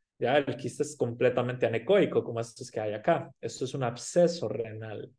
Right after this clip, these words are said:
Entonces, es un paciente crónico. ¿Por qué? Porque tiene su cronicidad por su condición quística, pero es agudo porque tiene una patología activa en ese momento.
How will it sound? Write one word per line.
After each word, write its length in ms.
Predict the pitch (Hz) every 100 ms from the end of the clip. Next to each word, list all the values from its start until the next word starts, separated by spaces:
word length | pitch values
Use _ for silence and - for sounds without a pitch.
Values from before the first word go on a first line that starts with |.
| _ _ -
Entonces, 460 | 120 117 127 151 151
es 100 | 160
un 120 | 160
paciente 440 | 156 170 156 170
crónico. 460 | - 175 180 180 180
¿Por 120 | 120
qué? 140 | 165
Porque 220 | 156 117 113
tiene 300 | 120 123 139
su 240 | - 175
cronicidad 600 | 170 170 170 175 170 165
por 160 | 131 113
su 200 | - 143
condición 500 | 175 170 170 180 180
quística, 680 | 180 185 185 202 196 208 208 - _ -
pero 180 | 117 120
es 160 | 120
agudo 500 | 143 147 165 175 175
porque 220 | 175 - 151
tiene 460 | - 127 135 143 143
una 220 | 135 135
patología 520 | 135 - 110 - 117
activa 420 | - - - 165
en 80 | 123
ese 180 | 113 -
momento. 480 | - 127 - _